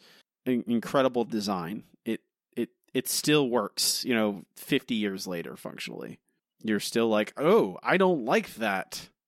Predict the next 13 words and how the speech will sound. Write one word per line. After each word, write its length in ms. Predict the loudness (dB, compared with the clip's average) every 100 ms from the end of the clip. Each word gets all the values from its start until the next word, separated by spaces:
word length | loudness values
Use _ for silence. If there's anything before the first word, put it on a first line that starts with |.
| _ _
It 140 | -4 0
is 120 | 2
unsettling 720 | 2 2 2 2 4 2 2
just 240 | 2 0 2
to 60 | 2
look 220 | 2 -2
at. 320 | -6 -8 -16 _ _ _ _
No, 220 | -8 -2 0
thank 320 | 0 -2 -4
you. 300 | -8 -10 -18 _ _ _ _ -8 0
Everything 300 | 0 2 2
about 280 | 2 0 -4
them. 220 | -14